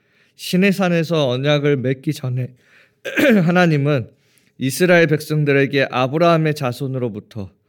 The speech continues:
또 쭉 내려와서 창세기 삼 장 십오 절에 은혜의 언약을 붙잡도록 하셨습니다.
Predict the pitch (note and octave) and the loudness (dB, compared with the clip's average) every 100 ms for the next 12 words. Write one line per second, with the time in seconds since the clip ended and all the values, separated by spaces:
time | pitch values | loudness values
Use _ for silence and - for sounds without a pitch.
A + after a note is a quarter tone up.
0 | _ _ - A#2+ _ - D#3 E3 D#3+ C3 | _ _ -8 -8 _ -6 -2 0 -2 -2
1 | B2 C3 B2+ B2+ - D#3+ D#3+ D#3+ D3 C#3+ | 0 0 0 -2 -4 -4 -4 -4 -6 -6
2 | D#3 D3+ C#3+ C3+ E3 - B2 A#2 A#2+ C3+ | -6 -4 -6 -6 -8 -6 -6 -6 -4 -6
3 | G2 - _ _ _ _ _ - - C#3 | -8 -14 _ _ _ _ _ -20 -8 2
4 | D3+ E3+ G#3+ G3 D3+ C#3 C#3 B2 C3+ C3 | 6 6 8 6 4 2 0 0 -2 -4
5 | A#2+ - C#3 - A#2+ A#2+ B2+ B2+ B2 A2 | -12 -8 -8 -6 -8 -6 -8 -8 -8 -8
6 | G2+ G2 F#2+ F2 | -8 -8 -12 -16